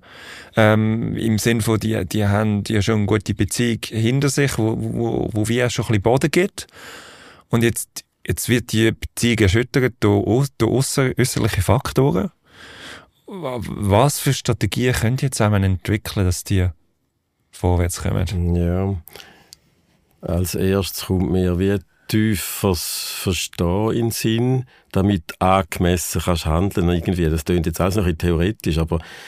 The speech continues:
Speaker 2: wenn man es mal kann, wie, wie rahmen, kommt man ja in, in den Prozess hinein. Das ist ja vielleicht auch in der Begegnung, in, in der Beratung, dann miteinander Hirnen. Was braucht's? Wie, was brauchst du? Kann man fragen?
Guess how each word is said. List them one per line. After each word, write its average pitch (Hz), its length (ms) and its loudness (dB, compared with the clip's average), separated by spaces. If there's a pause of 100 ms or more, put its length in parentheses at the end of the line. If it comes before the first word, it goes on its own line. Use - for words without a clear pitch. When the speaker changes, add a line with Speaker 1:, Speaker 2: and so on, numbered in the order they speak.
(160)
Speaker 2:
wenn 98 160 4
man 98 40 4
es 92 120 0
mal 98 120 4
kann, 95 260 2
wie, 107 220 2 (600)
wie 101 140 0
rahmen, 113 640 4 (400)
kommt - 300 0
man 104 100 4
ja 101 100 4
in, 98 140 2
in 98 160 2
den 90 180 0
Prozess 92 640 -2
hinein. 87 220 0
Das 92 140 -2
ist - 40 -4
ja 95 100 0
vielleicht 90 260 0
auch 92 200 2
in 92 140 -2
der 82 80 -4
Begegnung, 95 540 0
in, 92 220 0
in - 120 -6
der - 100 -8
Beratung, 101 640 0
dann 98 380 0
miteinander 87 600 0
Hirnen. 113 440 2 (460)
Was 90 220 -2
braucht's? 113 680 -4
Wie, 92 400 0
was 90 160 -2
brauchst 98 420 -4
du? 113 200 0
Kann 92 220 0
man 82 80 2
fragen? 110 640 0